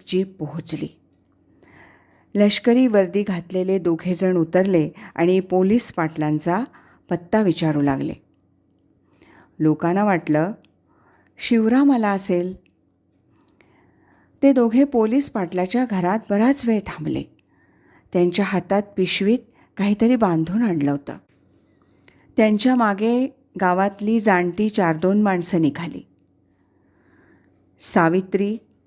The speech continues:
स्वयंपाक करत होती. मालक आलंच रात्री, तर भाकरी असाव्यात म्हणून तिनं पीठ थोडं जास्तच मळायला घेतलं होतं. फौजेची कापडं घातलेली माणसं दारात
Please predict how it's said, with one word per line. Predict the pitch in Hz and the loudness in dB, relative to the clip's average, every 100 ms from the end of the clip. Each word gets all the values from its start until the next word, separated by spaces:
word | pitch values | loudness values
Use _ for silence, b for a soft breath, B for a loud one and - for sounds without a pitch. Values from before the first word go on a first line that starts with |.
| _ _ - | _ _ -14
स्वयंपाक | - 190 165 160 180 202 - | -4 0 0 0 -2 -4 -2
करत | 165 143 - | -2 -2 -2
होती. | 151 - 135 _ _ b b - | -8 -8 -12 _ _ b b -4
मालक | 190 202 233 262 - | -2 0 0 -2 -2
आलंच | 202 247 277 | 0 2 2
रात्री, | 220 180 - 165 170 165 | 0 0 -2 -2 -2 -2
तर | 220 | -4
भाकरी | 214 190 196 240 | -4 -6 -4 -2
असाव्यात | 240 208 185 170 156 156 B B B B | 0 0 -2 0 0 -2 B B B B
म्हणून | 220 262 | 2 4
तिनं | 262 254 269 | 2 2 0
पीठ | 269 240 254 b b b | 0 -2 -2 b b b
थोडं | 254 277 | 0 2
जास्तच | 269 208 202 - 294 285 | 2 2 0 0 0 2
मळायला | 226 175 160 | 2 2 2
घेतलं | 156 160 - 147 | 0 -4 -8 -10
होतं. | - - _ _ _ - - - - - - - - - - - - _ b b b b b b _ _ _ _ _ - | -12 -18 _ _ _ -20 -20 -20 -20 -20 -20 -20 -20 -20 -20 -20 -20 _ b b b b b b _ _ _ _ _ 0
फौजेची | 220 220 220 277 285 320 | 2 2 4 2 2 -2
कापडं | 254 196 208 240 | -2 -4 0 0
घातलेली | 240 196 202 202 214 269 | 0 -2 -2 -4 0 2
माणसं | 220 170 175 - 254 | 2 -2 -4 -2 -2
दारात | 247 175 190 | 0 -2 -2